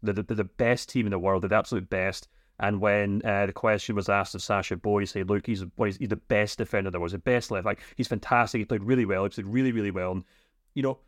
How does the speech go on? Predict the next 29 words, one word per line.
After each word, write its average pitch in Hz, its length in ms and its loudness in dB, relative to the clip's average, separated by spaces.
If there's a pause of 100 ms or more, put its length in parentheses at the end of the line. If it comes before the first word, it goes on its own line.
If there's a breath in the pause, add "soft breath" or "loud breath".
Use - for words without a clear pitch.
(220)
there's 151 200 0
probably 156 320 2
some 139 260 4
examples 127 640 0
where 117 140 2
he 107 60 2
does 101 200 0
contradict 107 600 -2
that 120 220 2
kind 110 140 -4
of 90 100 -2
general 104 300 0
rule 101 120 2
of 85 100 -4
thumb, 110 240 0
but 95 100 -2
it's - 140 -6
almost 113 280 0
like - 80 -6
a 104 60 -2
cliche 101 520 -4
now 110 160 0
in 107 120 -2
Ger-, 117 140 0
in 110 160 -2
English 113 340 -2
football 110 380 0
that - 280 -6
Pep - 340 0